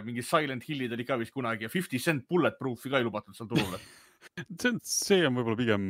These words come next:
Speaker 2: äh, pigem eelis või?
Speaker 1: <laughs> Et, et, et Austraalia on selles mõttes niisuguse vägivalla ja selle peale alati suht karmilt vaadanud. Et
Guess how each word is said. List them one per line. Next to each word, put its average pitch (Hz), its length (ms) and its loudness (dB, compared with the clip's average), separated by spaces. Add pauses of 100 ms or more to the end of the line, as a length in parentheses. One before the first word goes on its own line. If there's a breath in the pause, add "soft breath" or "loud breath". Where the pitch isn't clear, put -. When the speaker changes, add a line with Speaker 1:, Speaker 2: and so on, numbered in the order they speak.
(100)
Speaker 2:
äh, 95 320 2
pigem 104 200 0
eelis 95 360 0
või? 104 120 -6 (240)
Speaker 1:
<laughs> 233 760 0 (520 loud breath)
Et, 190 160 -2 (180)
et, 180 160 -2
et 185 240 0
Austraalia 190 560 2
on 135 80 -6
selles 151 220 -2
mõttes 127 240 -8
niisuguse 131 240 -10
vägivalla 107 760 -2
ja 95 100 -6
selle 123 360 -4
peale 104 260 -2
alati 120 400 0
suht - 320 -8
karmilt 113 380 2
vaadanud. 92 420 -4 (1200 soft breath)
Et 95 120 -18